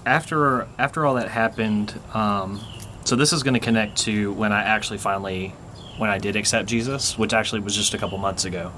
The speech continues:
Um, I had a moment where, um, so I, I've experienced, like, you know, like, crazy, you know, supernatural things most of my life, and I've been super confused because, you know, especially learning psychology, you learn that your, the,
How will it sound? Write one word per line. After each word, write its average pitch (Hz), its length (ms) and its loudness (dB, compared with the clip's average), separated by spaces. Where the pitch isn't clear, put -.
Um, 92 380 0
I 107 120 2
had 110 220 4
a 104 60 0
moment 107 500 2
where, 101 580 0
um, 92 580 0
so - 160 0
I, 117 260 4
I've 156 80 2
experienced, 107 480 -2
like, 85 120 -6
you 98 120 -8
know, 90 140 -6
like, 85 300 -8
crazy, 117 420 4
you 98 240 0
know, 90 80 -4
supernatural 104 580 0
things 104 260 0
most 95 140 -2
of 90 60 -8
my 92 80 -4
life, 107 560 4
and 92 180 -6
I've - 80 -4
been 127 120 6
super 143 300 4
confused 120 680 4
because, 107 280 0
you 110 60 0
know, 107 60 0
especially 113 300 2
learning 113 200 4
psychology, 110 640 4
you 110 160 -2
learn 107 240 -2
that 98 80 -6
your, 92 100 -8
the, 101 320 -4